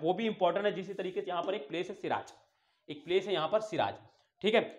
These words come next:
तो इन place को आपको याद रखना है, ये बहुत important place है मेरे बच्चों, चाबहार पोर्ट, अल बसरा पोर्ट, है ना, ठीक। और एक और इसी के नाम पे आपको मिलेगा अल, अल अब्बास पोर्ट, अल अब्बास पोर्ट, यह भी याद रखिएगा, ठीक है।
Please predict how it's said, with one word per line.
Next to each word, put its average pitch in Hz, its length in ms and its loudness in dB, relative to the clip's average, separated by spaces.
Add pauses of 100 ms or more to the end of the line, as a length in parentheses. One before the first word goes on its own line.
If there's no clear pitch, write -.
(140)
तो 208 60 2
इन 240 120 2
place 202 260 0
को - 80 2
आपको 185 220 6
याद 180 260 6
रखना 185 180 -2
है, 202 80 2
ये 220 140 -6
बहुत 156 300 0
important 160 420 -2
place 175 200 -6
है 180 60 -4
मेरे 175 140 -2
बच्चों, 175 180 -6 (1300)
चाबहार 170 480 8
पोर्ट, 208 200 4 (260)
अल 160 140 6
बसरा 151 360 6
पोर्ट, 196 220 2 (440)
है 160 80 2
ना, 180 420 -2 (680)
ठीक। - 320 0 (680)
और 170 160 6
एक 202 260 2
और 220 160 12
इसी 220 180 -4
के 226 100 4
नाम 202 220 6
पे 214 60 4
आपको 202 240 6
मिलेगा 202 280 4
अल, 196 180 2 (260)
अल 180 120 2
अब्बास 175 480 4
पोर्ट, 113 140 -2 (160)
अल 165 100 8
अब्बास 156 420 6
पोर्ट, 165 140 2
यह 147 140 4
भी 151 120 2
याद 123 100 6
रखिएगा, 107 300 -6
ठीक 165 180 -6
है। 180 80 2